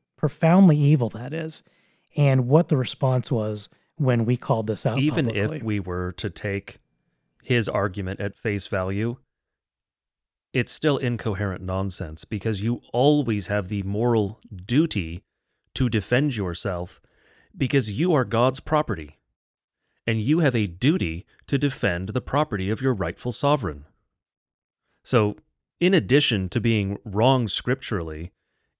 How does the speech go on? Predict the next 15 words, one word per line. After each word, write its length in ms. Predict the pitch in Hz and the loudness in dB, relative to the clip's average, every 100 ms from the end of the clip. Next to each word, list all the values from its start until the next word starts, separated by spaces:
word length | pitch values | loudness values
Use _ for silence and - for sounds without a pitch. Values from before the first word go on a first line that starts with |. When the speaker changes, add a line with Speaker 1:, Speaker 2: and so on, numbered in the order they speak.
| - | -10
Speaker 2:
he 360 | 117 131 143 | 0 2 2
is 420 | 123 113 101 - - _ _ _ _ _ _ _ _ _ _ _ _ _ _ _ - 143 | 2 2 0 -4 -12 _ _ _ _ _ _ _ _ _ _ _ _ _ _ _ -4 2
utterly 440 | 147 139 123 - | 4 4 2 0
insane 920 | 120 104 - - 131 143 98 82 85 _ | -4 -4 -8 -6 0 0 0 -4 -10 _
philosophically. 840 | 139 117 101 117 123 101 - 87 | -4 -2 -2 0 0 -2 -6 -8
He 160 | 101 131 | -2 0
has, 200 | 123 - _ _ _ - | 0 -4 _ _ _ -2
he 160 | 143 | 2
is 100 | 127 151 | 4 4
utterly 320 | 170 143 127 | 4 2 0
unfit 440 | 113 95 95 - _ _ _ _ _ _ _ - | -2 -2 -6 -8 _ _ _ _ _ _ _ -6
to 100 | 131 | -2
write 300 | 107 107 107 123 | 2 2 2 0
ever 240 | 123 120 | 2 2
again 460 | 104 98 85 76 | 0 -2 -4 -8